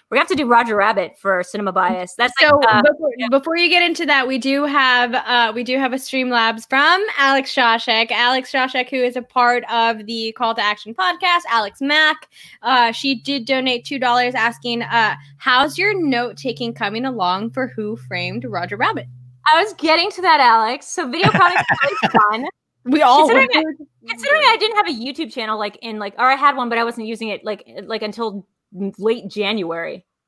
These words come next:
Speaker 1: And now I have shows, like, every single day. So Cinema Bias is a great show that I do with Alex that, like, um, uh, is just, like, us filling in each other's blind spots on, like, esoteric films, but also kind of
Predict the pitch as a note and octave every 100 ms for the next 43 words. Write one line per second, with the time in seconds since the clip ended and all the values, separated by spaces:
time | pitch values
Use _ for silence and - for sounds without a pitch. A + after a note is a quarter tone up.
0 | _ G3+ G#3+ B3 C#4 A#3+ A3+ - - A3
1 | A3 G3+ - G#3 F#3+ G#3+ G#3 - G3+ F#3
2 | F3 F#3 G#3 A3+ B3+ _ - G#3 G3 B3
3 | A#3 A#3 A3+ A3 A3+ G#3 G3+ F#3+ - G3
4 | G3 - G3+ G3 F#3+ G3 F#3+ F#3+ G3+ G#3
5 | - F#3 F#3+ F#3+ F#3+ F#3+ - _ _ _
6 | F#3+ F#3 F#3 F#3 - G3 - G#3+ - G3+
7 | - G#3 G3+ - G#3+ G3+ G3+ G3 A3 F#3+
8 | F3+ - G3 G3 F#3+ A3 A3 A3 G#3 F#3+
9 | F#3+ F#3+ G3 G3+ F#3+ - G3 G3+ G#3 F#3
10 | G3 F#3+ - G3 F#3 G#3+ F#3+